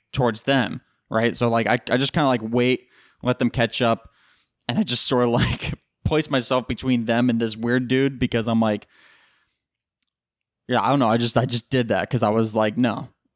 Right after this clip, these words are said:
this guy's creeping me out. I, I'm not, I'm not comfortable with this shit," right? And I, I honestly, he was jiggling something under his sleeve, and I'm like, "Bro's got a knife."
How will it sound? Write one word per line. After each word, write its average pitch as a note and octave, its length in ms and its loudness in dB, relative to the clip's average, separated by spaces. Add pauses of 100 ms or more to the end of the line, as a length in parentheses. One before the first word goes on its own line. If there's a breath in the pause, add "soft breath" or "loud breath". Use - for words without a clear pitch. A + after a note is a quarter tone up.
(360)
this B2 160 0
guy's A#2+ 220 0
creeping C3 260 0
me B2 140 2
out. A#2 300 0
I, A2 240 -4
I'm A2 180 0
not, A2+ 260 0
I'm A#2 140 -2
not A2 160 -4
comfortable A2+ 400 -2
with A2 160 -2
this G#2 160 -2
shit," G#2+ 320 -2
right? G#2+ 300 0
And A2 80 -4
I, G#2+ 160 -4
I - 60 -6 (180)
honestly, A#2+ 340 0
he A#2 80 -4
was A2 120 -2
jiggling A2+ 420 0
something A2 260 -2
under A2 220 0
his G#2+ 100 -2
sleeve, A2 300 -2
and G#2 80 -2
I'm A2+ 100 2
like, G2+ 180 -2
"Bro's G#2+ 220 0
got G2+ 140 0
a G#2+ 40 0
knife." G#2+ 380 -2